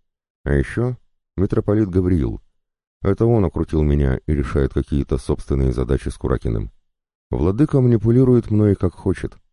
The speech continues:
накидывает должностей, а достойно не оплачивает мой каторжный труд, работающего на разрыв.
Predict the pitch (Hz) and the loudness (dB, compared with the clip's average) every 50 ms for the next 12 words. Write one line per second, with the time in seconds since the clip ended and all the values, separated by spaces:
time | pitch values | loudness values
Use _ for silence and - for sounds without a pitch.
0 | _ _ _ - 71 67 - - 71 62 64 57 60 60 58 55 62 64 62 64 | _ _ _ -4 -2 -2 0 0 0 0 0 0 -2 -2 -2 -2 -4 -4 -4 -4
1 | 64 58 - - - 85 80 78 73 - _ _ _ _ _ _ _ - 82 78 | -6 -6 -6 -4 -2 -2 -2 -2 -4 -8 _ _ _ _ _ _ _ -2 -2 0
2 | 98 95 - - 139 143 131 113 104 95 95 - - 110 107 - - 98 95 95 | -2 -2 -2 -2 0 2 4 4 4 4 2 2 0 -2 -2 -2 -2 0 2 0
3 | 87 - 82 80 80 - - 85 78 85 78 76 76 85 87 - - 65 64 - | 2 2 0 0 0 0 0 -2 -2 -2 -4 -4 -2 -2 -2 -2 -2 -4 -6 -6
4 | - - - - - 58 64 64 60 62 - 62 62 60 - - - 60 62 64 | -10 -16 -16 -10 -6 -4 -4 -2 -2 -4 -2 -2 -4 -4 -4 -4 -6 -4 -4 -2
5 | 60 62 62 57 58 60 - - | -2 -2 -4 -4 -6 -6 -8 -8